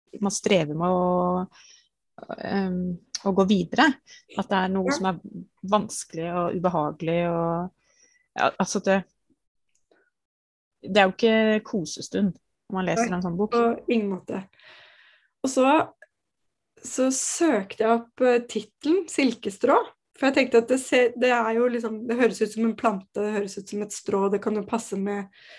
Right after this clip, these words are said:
Speaker 2: med den øya de er på. Det er sånn typisk sånn sommerferieøy, liksom.
Speaker 1: Å ja,
Speaker 2: Men
Speaker 1: det er på en øy.
Speaker 2: Ja, det er på en øy.
Speaker 1: Mm.
Speaker 2: Og det er på en øy, det er også litt viktig her, tenker jeg.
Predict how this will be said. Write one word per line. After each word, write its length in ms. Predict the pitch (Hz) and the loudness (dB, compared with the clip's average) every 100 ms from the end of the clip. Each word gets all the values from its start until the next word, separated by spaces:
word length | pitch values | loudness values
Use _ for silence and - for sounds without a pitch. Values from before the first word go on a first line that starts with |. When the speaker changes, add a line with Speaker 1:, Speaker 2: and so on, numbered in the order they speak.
| - _ - | -20 _ -8
Speaker 2:
med 1000 | 208 202 196 190 196 196 202 - - - 202 | -6 -4 -4 -6 -8 -8 -8 -8 -8 -6 -2
den 180 | 208 | -2
øya 360 | - 190 180 190 | 0 -2 -2 -2
de 100 | 185 | -4
er 160 | 202 190 | -4 -4
på. 120 | 202 | -2
Det 80 | 220 | 0
er 80 | 226 | 4
sånn 180 | 311 269 | 2 4
typisk 280 | 226 196 220 | 0 -2 -4
sånn 140 | 202 | -4
sommerferieøy, 880 | - 214 190 165 180 165 170 180 180 | -2 -2 0 -2 -2 -2 -2 -2 -2
liksom. 280 | 196 208 226 | -2 -2 -2
Speaker 1:
Å 380 | - _ - - | -6 _ -14 -12
ja, 40 | - _ _ _ | -12 _ _ _
Speaker 2:
Men 220 | - 226 | 4 6
Speaker 1:
det 80 | 233 | 6
er 40 | 208 | 4
på 40 | 214 | 0
en 80 | 185 | -6
øy. 200 | 247 233 _ _ _ _ _ - | -8 -10 _ _ _ _ _ 0
Speaker 2:
Ja, 80 | 233 | 2
det 100 | 247 | 4
er 40 | |
på 80 | 247 | 2
en 120 | 247 208 | 0 0
øy. 200 | 196 - - - 214 | -2 -10 -20 -8 -2
Speaker 1:
Mm. 160 | 202 208 _ - | -2 -2 _ 0
Speaker 2:
Og 140 | 214 226 | 2 4
det 80 | |
er 80 | 226 | 4
på 60 | 226 | 2
en 100 | 214 | 2
øy, 240 | 196 208 | 4 2
det 140 | 220 220 | 2 2
er 100 | 202 | 2
også 300 | 196 202 202 196 208 | 0 -2 -4 -4 -6
litt 220 | 214 202 | -8 -4
viktig 300 | 220 208 190 | -6 -4 -6
her, 100 | 185 | -6
tenker 300 | 190 196 190 | -6 -10 -8
jeg. 140 | 190 | -10